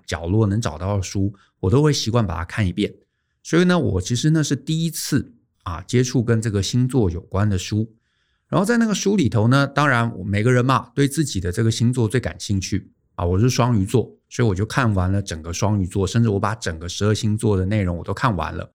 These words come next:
那到现在其实里头大概写什么我已经不太记得了啊，可是我，我唯一记得的就是他提到说，诶，双鱼座最合适的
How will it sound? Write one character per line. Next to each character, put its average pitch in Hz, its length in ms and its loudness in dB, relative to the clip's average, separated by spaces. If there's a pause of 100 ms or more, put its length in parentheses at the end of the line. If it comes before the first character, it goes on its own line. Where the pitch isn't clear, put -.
(440)
那 185 80 2
到 220 140 2
现 202 240 2
在 170 160 2
其 123 160 -4
实 143 80 -2
里 131 160 2
头 95 180 -2
大 143 140 0
概 151 100 0
写 117 200 0
什 110 160 -2
么 87 100 -2
我 104 100 2
已 107 40 0
经 123 100 0
不 110 80 -2
太 127 160 0
记 127 180 -2
得 - 120 -4
了 - 200 -14 (360)
啊， 139 80 -6
可 131 100 0
是 165 80 2
我， 95 540 0
我 95 140 0
唯 120 120 2
一 190 100 2
记 180 200 -2
得 87 180 -2
的 - 220 -14 (220)
就 170 140 0
是 160 100 0
他 151 260 0
提 107 180 -6
到 127 180 4
说， 127 200 2
诶， 117 140 0
双 143 300 0
鱼 110 100 2
座 120 360 -2
最 143 140 2
合 92 280 -2
适 131 240 0
的 - 280 -6